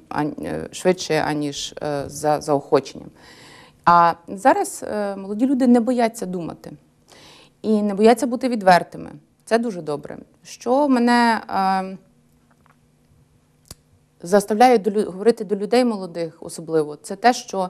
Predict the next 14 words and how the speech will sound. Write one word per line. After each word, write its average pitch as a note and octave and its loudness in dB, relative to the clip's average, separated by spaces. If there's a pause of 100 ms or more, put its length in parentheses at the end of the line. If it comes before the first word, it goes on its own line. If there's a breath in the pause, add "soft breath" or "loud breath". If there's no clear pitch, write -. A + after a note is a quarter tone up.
(460 soft breath)
молодь A3+ 6 (680)
часто A3 4
думає F#3+ -8
про - -16
те, F#3 0
щоб F3 -8
виїхати D#3+ -6
з C#3+ -14
України. D3 -10 (1200 loud breath)
Бо F#3 -6
вони G#3 0
хочуть G#3+ -10
бути D#3+ -4
успішними. - -6